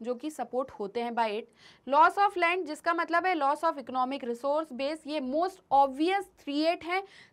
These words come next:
survival of indigenous people के लिए। अब बात यह आती है कि क्या पॉलिटिकल ऑटोनॉमी एंजॉयड हो सकती है इनके अटैचमेंट के बाद to the means of physical survival? तो इंडिया में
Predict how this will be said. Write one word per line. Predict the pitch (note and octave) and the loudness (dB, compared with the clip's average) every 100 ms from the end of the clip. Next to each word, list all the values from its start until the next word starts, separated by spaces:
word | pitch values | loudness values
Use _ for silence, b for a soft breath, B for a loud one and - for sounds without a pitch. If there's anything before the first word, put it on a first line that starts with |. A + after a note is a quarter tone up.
| - C#4+ | 0 2
survival | C#4 C#4+ D#4 E4+ | 4 4 4 4
of | F4 F4 | 4 4
indigenous | C#4+ C#4 B3+ C#4 D4+ D#4+ | -2 -6 -6 -6 -6 -6
people | D#4 D#4 D#4 | -6 -2 -2
के | D#4+ | -2
लिए। | D#4 D#4 F#4 b b b b | -4 -6 -10 b b b b
अब | F4 | 2
बात | F#4+ G4+ G4 | 6 4 6
यह | G4 | 4
आती | F4+ B3+ B3+ C4 | 4 4 0 -4
है | D4+ | -2
कि | F#4 | -4
क्या | F#4 G4+ G4+ | -2 2 2
पॉलिटिकल | G4+ C#4+ C#4 E4 F#4+ F#4 - G#4 G#4 G#4 _ | 2 2 2 2 -2 -4 -2 -2 -2 -12 _
ऑटोनॉमी | C4+ C4+ E4 E4 E4 F4+ F#4 | 0 2 0 2 2 0 -2
एंजॉयड | C#4+ C#4 D4+ E4 C#4+ | -6 0 2 2 -2
हो | - C#4+ E4 | -10 -2 0
सकती | E4+ D#4+ - D#4+ | 0 -4 -4 -2
है | E4+ E4+ | -2 -2
इनके | C#4 C#4 D#4+ | -6 -6 -6
अटैचमेंट | - A#3 B3 A#3+ D4 D4+ | -6 -2 -2 -2 -4 -6
के | D#4 | -4
बाद | C#4 D4+ D#4+ B B - | 0 -2 -2 B B -8
to | D#4 | -2
the | D#4+ | -2
means | A#3 B3+ D4 D#4 | -2 -4 -4 0
of | D#4 E4+ - | 0 0 -2
physical | A#3 A#3 A#3 D4 D#4+ D#4 | -10 -8 -6 -4 -4 -2
survival? | C4 A3+ A3 G#3 G3+ F#3 - _ _ _ _ _ _ _ - _ _ B B B B B | -2 0 0 -2 -4 -10 -12 _ _ _ _ _ _ _ -20 _ _ B B B B B
तो | - | -8
इंडिया | D#4 E4 F4+ G#4+ G#4+ | -4 0 2 2 2
में | D#4+ D4 E4 | 0 -4 -6